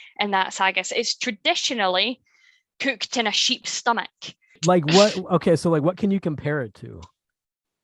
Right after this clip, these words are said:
Speaker 2: Like, as
Speaker 1: I
Speaker 2: far as
Speaker 1: know,
Speaker 2: other
Speaker 1: I
Speaker 2: foods.
Speaker 1: <sighs>
Speaker 2: Is it,
Speaker 1: Hmm.
Speaker 2: like, spicy?
Speaker 1: Yes, it is, 'cause of all the spices that are in it. Yeah, it is quite, it's not like, it's not, like, spicy, it's not, like, hot spicy, it's like, um,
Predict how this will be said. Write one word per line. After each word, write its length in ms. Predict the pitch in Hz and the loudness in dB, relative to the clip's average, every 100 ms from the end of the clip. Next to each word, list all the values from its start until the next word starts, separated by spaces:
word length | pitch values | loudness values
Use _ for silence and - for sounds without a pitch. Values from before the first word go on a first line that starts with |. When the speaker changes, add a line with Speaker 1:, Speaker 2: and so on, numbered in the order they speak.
| _ _ - | _ _ -8
Speaker 2:
Like, 160 | 123 | -4
as 80 | 135 | 0
Speaker 1:
I 20 | |
Speaker 2:
far 180 | - 147 | 2 4
as 80 | 139 | 4
Speaker 1:
know, 0 | |
Speaker 2:
other 240 | 254 269 | 2 4
Speaker 1:
I 80 | 240 208 | 4 2
Speaker 2:
foods. 240 | 110 104 | -6 -6
Speaker 1:
<sighs> 1080 | - - - - - _ _ _ 220 208 190 | -6 -6 -8 -12 -20 _ _ _ -12 -10 -6
Speaker 2:
Is 80 | 190 | -4
it, 40 | |
Speaker 1:
Hmm. 20 | |
Speaker 2:
like, 160 | 180 151 | -2 -4
spicy? 520 | - 120 165 320 302 - _ _ _ _ _ - | -6 -8 -6 -4 -6 -8 _ _ _ _ _ -2
Speaker 1:
Yes, 600 | 214 190 - - - - | -2 0 -4 -6 -8 -4
it 160 | 233 | -2
is, 240 | 202 190 - | -2 -4 -8
'cause 240 | - 190 | -12 -8
of 140 | 190 196 | -4 -2
all 160 | 190 | -2
the 80 | 185 | -2
spices 460 | - 196 190 196 185 | -6 -6 -8 -8 -6
that 100 | - | -4
are 120 | 180 | -2
in 60 | 180 | -2
it. 180 | - | -2
Yeah, 220 | 196 170 180 | -2 0 0
it 120 | 202 | -2
is 100 | 196 | -4
quite, 240 | - 190 - | -10 -12 -6
it's 200 | 196 - | -6 2
not 160 | 311 | 2
like, 220 | 311 262 226 | 4 2 0
it's 160 | 240 | 0
not, 140 | 320 285 | 2 2
like, 160 | 269 | 0
spicy, 420 | - - 233 208 | -2 -2 -2 -2
it's 120 | 233 254 | -6 -4
not, 80 | |
like, 140 | 247 233 | -4 -6
hot 320 | - 233 - | -4 -4 -4
spicy, 480 | - 226 208 185 196 | -6 -6 -6 -6 -10
it's 140 | 190 | -8
like, 300 | 202 214 190 | -6 -6 -6
um, 380 | 214 208 202 202 | -4 -4 -6 -14